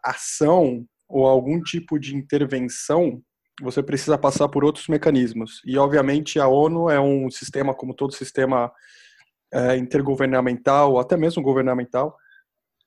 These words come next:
é extremamente, é extremamente burocrático. Então, e além disso, a onu ela não foi desenhada pra esse tipo de evento. Então, obviamente,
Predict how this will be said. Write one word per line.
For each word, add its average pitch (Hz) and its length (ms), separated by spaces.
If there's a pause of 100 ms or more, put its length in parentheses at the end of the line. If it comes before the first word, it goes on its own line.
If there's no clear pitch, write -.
é 151 80
extremamente, 180 1120
é 135 80
extremamente 151 580
burocrático. 139 680 (460)
Então, 135 800 (760)
e 165 140
além 165 260
disso, 151 800
a 143 120
onu 180 260
ela 185 140
não 190 200
foi 180 360
desenhada 156 760 (460)
pra 139 260
esse 165 280
tipo 165 440
de 156 120
evento. 127 420 (880)
Então, 151 460
obviamente, 165 880